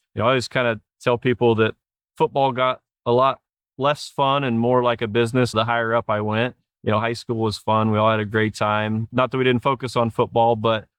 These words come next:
we had a lot of fun. And then, you know, you go to college and obviously it's still a lot of fun, but there's a little bit more riding on college than there was high school and then even to the next level. So just understanding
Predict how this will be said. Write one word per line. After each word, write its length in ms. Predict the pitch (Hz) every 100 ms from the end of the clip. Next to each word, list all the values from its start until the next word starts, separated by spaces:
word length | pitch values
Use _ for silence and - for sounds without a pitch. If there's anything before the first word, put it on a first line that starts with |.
| -
we 140 | 123
had 120 | 127 123
a 60 |
lot 180 | 117 107
of 80 | 98
fun. 320 | 110 104 104
And 100 | 104
then, 240 | 107 104 104
you 100 | 113
know, 60 |
you 140 | 104 107
go 120 | 120
to 80 | 117
college 400 | 120 113 117 110
and 100 | 110
obviously 400 | 117 113 - 110
it's 100 | 104
still 200 | - 117
a 60 | 113
lot 160 | 110
of 100 | 107
fun, 300 | - 120 113
but 80 | 107
there's 160 | 151 190
a 60 |
little 180 | 202 196
bit 160 | 180 160
more 380 | 160 151 139 _ _ -
riding 380 | 143 143 135 127
on 140 | 120
college 400 | 120 123 120 117
than 140 | 113 117
there 120 | 117
was 220 | 117 113
high 180 | 123 117
school 340 | - 117 113
and 80 | 113
then 140 | 113 113
even 280 | 113 113
to 120 | 107 110
the 100 | 107
next 300 | 107 104 110
level. 380 | 104 101 104 _ _
So 100 | -
just 240 | 139 226 -
understanding 840 | 170 151 - 143 139 143 139 131